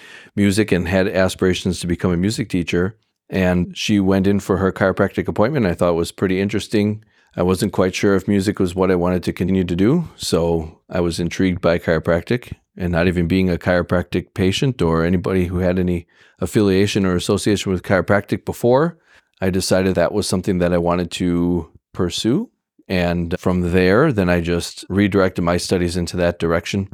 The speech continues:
And then I got my bachelor's, and then I went to school in Illinois and then got my doctor of chiropractic there. About a year after I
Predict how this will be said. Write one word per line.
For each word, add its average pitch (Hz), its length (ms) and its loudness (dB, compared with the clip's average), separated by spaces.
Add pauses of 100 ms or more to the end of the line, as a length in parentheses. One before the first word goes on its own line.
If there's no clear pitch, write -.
(320)
And 85 240 0
then 85 140 2
I 85 140 2 (200)
got 95 100 2
my 82 100 0
bachelor's, 90 760 0 (480)
and 92 120 0
then 87 120 2
I 87 80 2
went 87 200 0
to - 60 -4
school 90 400 2
in 82 300 -2 (100)
Illinois 87 560 -2 (140)
and 85 200 -4
then 82 120 -4
got 82 120 -2
my 85 120 -4
doctor 80 280 -4
of 78 120 -6
chiropractic 78 500 -4
there. 117 240 -4 (440)
About 95 280 0
a 92 60 -2
year 131 280 2
after 120 640 0 (320)
I 85 500 0